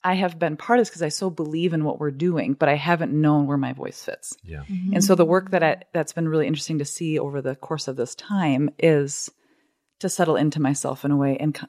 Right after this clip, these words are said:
Speaker 1: become more comfortable with that and to show up, you know, in a different
Speaker 3: Mm-hmm.
Speaker 1: way. And I think that's part of when I say, like, I'm birthing new self is, like, a, a comfort level within myself. And I think about there's a,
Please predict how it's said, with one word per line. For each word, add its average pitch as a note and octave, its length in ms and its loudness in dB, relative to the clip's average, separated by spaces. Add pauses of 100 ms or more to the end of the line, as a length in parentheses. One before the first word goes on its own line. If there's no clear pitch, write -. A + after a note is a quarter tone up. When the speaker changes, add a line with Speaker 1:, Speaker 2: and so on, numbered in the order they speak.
Speaker 1:
become D#3 360 0
more C#3 140 2
comfortable C#3+ 380 -4
with C#3+ 100 -6
that C#3+ 200 0
and C#3+ 160 4
to C3+ 400 0 (680)
show F#3 240 2
up, - 240 0 (400)
you F3+ 160 -4
know, D#3+ 60 2
in C#3+ 60 4
a - 40 4
different F#3 140 0
Speaker 3:
Mm-hmm. D3 60 0
Speaker 1:
way. C3 60 2
And - 100 4
I F3+ 40 6
think F#3 160 2
that's D#3 180 0
part D#3+ 240 -2
of D3 80 -2
when D3+ 80 0
I C3 100 -2
say, D#3+ 200 -6
like, C3+ 180 -8
I'm C#3+ 160 -4
birthing C#3 300 -4
new C#3 100 0
self C#3+ 240 -8
is, C#3+ 140 -4
like, C3+ 180 -4 (100)
a, - 80 -14 (800)
a D#3 60 -18
comfort - 400 -8
level C#3+ 280 -2
within C#3 280 0
myself. C#3 760 -2 (400)
And F#3 180 6
I D#3+ 60 4
think D#3 200 -4
about C#3+ 240 -6
there's D3 220 0
a, C3 240 -2